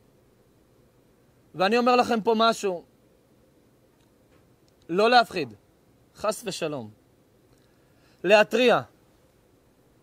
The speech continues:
שאם לא נחזור בתשובה שלמה, ואם לא נתחיל לכבד ולאהוב אחד את השני,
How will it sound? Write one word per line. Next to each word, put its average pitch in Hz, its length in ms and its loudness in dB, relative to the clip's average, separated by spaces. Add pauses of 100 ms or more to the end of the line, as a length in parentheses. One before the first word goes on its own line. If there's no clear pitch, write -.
(1000)
שאם 180 200 -6
לא 240 80 0
נחזור 220 300 2
בתשובה 208 400 0
שלמה, 190 360 -4 (1300)
ואם 165 120 -8
לא 233 100 0
נתחיל 240 220 -2
לכבד 214 360 2
ולאהוב 208 240 4
אחד 185 180 -2
את 175 80 -10
השני, 143 340 -8